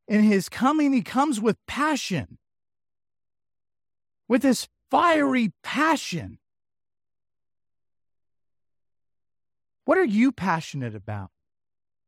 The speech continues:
What are the things that make you passionate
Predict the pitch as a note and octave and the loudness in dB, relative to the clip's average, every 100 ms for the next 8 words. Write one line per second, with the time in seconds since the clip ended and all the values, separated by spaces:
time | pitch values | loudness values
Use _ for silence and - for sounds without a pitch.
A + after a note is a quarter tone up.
0 | _ _ _ _ _ _ _ _ _ _ | _ _ _ _ _ _ _ _ _ _
1 | - D4 F4+ D4+ - B3 B3+ C4 B3+ G#3+ | -2 2 2 0 -2 0 2 4 2 2
2 | G#3+ F#3+ A3 - F#3 F3 D#3+ A3 A#3+ - | -2 0 -2 -2 -12 -6 0 2 0 -2
3 | G#3 G3 - D#3 D#3 | -2 -2 -4 -6 -6